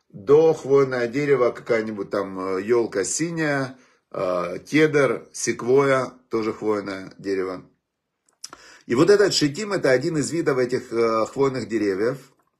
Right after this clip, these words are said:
И все,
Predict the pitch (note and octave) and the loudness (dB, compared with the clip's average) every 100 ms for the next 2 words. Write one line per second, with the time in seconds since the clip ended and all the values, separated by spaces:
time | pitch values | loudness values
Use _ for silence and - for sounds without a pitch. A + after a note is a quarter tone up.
0 | _ _ _ _ _ - C3 D3+ D#3 D3+ | _ _ _ _ _ -4 2 6 8 6
1 | - - _ _ _ _ _ _ - - | 2 -14 _ _ _ _ _ _ -14 -6
2 | - - G#3 G#3+ | -4 2 6 6